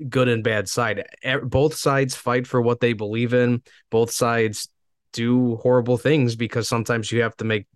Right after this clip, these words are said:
sacrifices and trade-offs and, and do the unthinkable in order to succeed or survive. And I think Luthen's character and what he provides to the story shows you that. I mean, even his, like, philo-, philosophical debates with Saw Gerrera, which I'm glad to see him again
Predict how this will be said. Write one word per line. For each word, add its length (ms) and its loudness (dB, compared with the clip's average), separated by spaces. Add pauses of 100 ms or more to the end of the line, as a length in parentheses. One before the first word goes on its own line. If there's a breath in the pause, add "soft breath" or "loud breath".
(240)
sacrifices 800 -2
and 120 -4
trade-offs 720 0
and, 240 -4 (640 soft breath)
and 260 0
do 180 2
the 120 2
unthinkable 580 0
in 80 -2
order 240 2
to 200 -4
succeed 640 0
or 100 0
survive. 580 -2
And 80 -4
I 100 -2
think 260 -6
Luthen's 460 -2
character 540 2
and 100 -2
what 140 -2
he 120 -4
provides 480 -2
to 80 -4
the 100 -4
story 440 0
shows 360 2
you 100 -2
that. 240 0
I 60 0
mean, 220 -2 (240 loud breath)
even 240 0
his, 220 0
like, 220 0 (320)
philo-, 420 -2
philosophical 760 0
debates 460 -2
with 120 -2
Saw 220 -2
Gerrera, 480 2
which 200 -2
I'm 120 -2
glad 240 0
to 60 -10
see 180 -8
him 180 2
again 380 -2